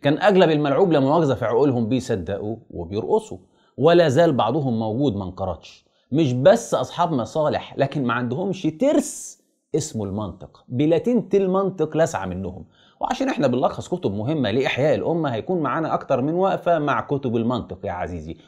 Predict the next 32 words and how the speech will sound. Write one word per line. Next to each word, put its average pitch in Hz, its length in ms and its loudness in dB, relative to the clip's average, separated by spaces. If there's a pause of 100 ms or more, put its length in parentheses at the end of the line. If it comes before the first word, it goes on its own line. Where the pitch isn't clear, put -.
والليلة 156 360 6
جايب 139 180 4
لكم 165 200 0
كتاب 175 460 0
المغالطات 147 880 2
المنطقية 127 840 -2
لعادل 107 380 0
مصطفى. - 340 -10 (260)
الكتاب 220 360 4
ميتين 190 280 2
أربعة 151 200 6
وسبعين 135 300 0
صفحة، 165 340 2
فيه 185 180 0
تلاتين 151 600 2
مغالطة 98 440 -4
متقسمين 147 560 -2
على 123 300 0
تلاتين 131 500 -2
فصل. - 340 -10
الكتاب 117 440 -8
ممتع 139 500 -4
جدًا، 104 560 -4
وهناخد 160 560 -4
أشهر - 340 -6
هذه 101 280 -6
المغالطات. 85 560 -12 (340)
وخد 123 340 0
بالك، 123 360 2
هي 113 100 0
مغالطات 104 720 -2
منطقية، 127 1080 0